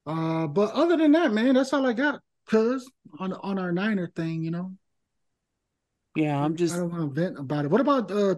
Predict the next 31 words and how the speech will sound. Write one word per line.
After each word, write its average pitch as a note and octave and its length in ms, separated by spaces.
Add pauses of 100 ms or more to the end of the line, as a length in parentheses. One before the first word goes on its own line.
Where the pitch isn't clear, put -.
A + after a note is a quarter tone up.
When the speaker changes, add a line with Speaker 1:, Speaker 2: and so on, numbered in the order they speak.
(120)
Speaker 1:
uh, F3 180
Tua? A#3 340
You E3+ 100
seen G3 260
Tua, A3 200
Tua, E3+ 500
uh, - 20 (240)
Tagovailoa? G3 680 (1040)
Speaker 2:
Well, F3+ 260
I F3 140
just F#3+ 220
saw G3 220
briefly D#3+ 560
that C#3+ 200
he D3+ 160
was, D3 300
uh, B2+ 360 (220)
commenting D3+ 500
Speaker 1:
He C#3 60 (220)
was D3+ 60
Speaker 2:
on C#3 60
somebody C#3+ 460
talking D3 360
smack C#3+ 420
about D#3+ 300
Speaker 1:
Yeah, G#3+ 160
Speaker 2:
him G3 100
or F3 60
Speaker 1:
yeah, F#3 180
yeah, F3+ 260 (100)
yeah. D3+ 200